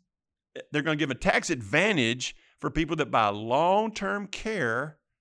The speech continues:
from their retirement savings. Again, we don't know the details of it. That's some things that are proposed.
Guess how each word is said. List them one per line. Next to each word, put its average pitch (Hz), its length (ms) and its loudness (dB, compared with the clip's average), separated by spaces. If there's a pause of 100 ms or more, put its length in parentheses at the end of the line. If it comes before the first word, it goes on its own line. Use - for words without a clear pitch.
(380)
from 135 180 -2
their 175 80 -2
retirement 214 520 -2
savings. - 420 -6
Again, 135 240 -2
we 135 80 0
don't 180 100 0
know 196 120 2
the 196 100 -4
details 185 480 0
of 165 160 0
it. - 120 -6
That's 147 200 -4
some 139 160 -6
things 135 180 -4
that 120 100 -4
are 113 60 -6
proposed. 110 540 -6